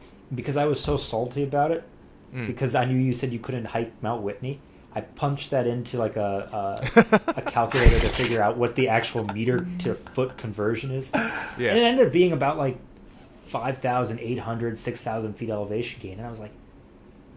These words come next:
Speaker 1: "Damn, they,
Speaker 2: Well,
Speaker 1: they actually did it."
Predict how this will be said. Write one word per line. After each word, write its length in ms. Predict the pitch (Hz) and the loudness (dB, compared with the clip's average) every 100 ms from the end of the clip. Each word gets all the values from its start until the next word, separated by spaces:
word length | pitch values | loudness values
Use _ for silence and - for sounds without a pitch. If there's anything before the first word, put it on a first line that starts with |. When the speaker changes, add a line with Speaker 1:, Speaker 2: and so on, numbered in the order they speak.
| - - - - - | -20 -20 -20 -20 -10
Speaker 1:
"Damn, 460 | 165 220 185 90 85 - - - - - | -2 0 0 -4 -14 -20 -20 -20 -20 -6
they, 140 | 165 | -4
Speaker 2:
Well, 260 | 170 180 135 - - - - | 4 4 2 -10 -18 -18 2
Speaker 1:
they 140 | 170 | 4
actually 360 | 175 180 185 156 | 6 4 4 2
did 200 | 147 202 | 4 2
it." 180 | 110 | 2